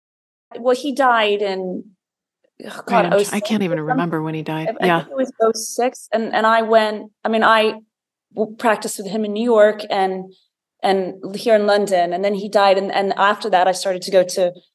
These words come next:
Speaker 1: to Mysore 'cause I, I had young kids. I, I remember practicing with Pattabhi Jois when I was eight months pregnant.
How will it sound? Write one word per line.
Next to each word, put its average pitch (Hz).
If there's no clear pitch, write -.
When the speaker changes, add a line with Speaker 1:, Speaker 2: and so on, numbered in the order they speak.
Speaker 1:
to 240
Mysore 190
'cause -
I, 226
I 233
had 233
young 202
kids. 196
I, 202
I 208
remember 220
practicing 202
with 185
Pattabhi 185
Jois 180
when 175
I 175
was 175
eight 185
months 170
pregnant. 185